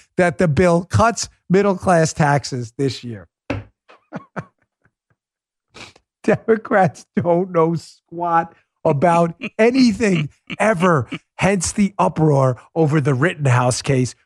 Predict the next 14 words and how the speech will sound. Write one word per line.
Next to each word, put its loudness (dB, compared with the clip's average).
who 2
they 2
probably -2
believe 0
he 2
shot 0
a 0
bunch -2
of -2
black 0
men. -6
It 0
didn't 2
happen. 0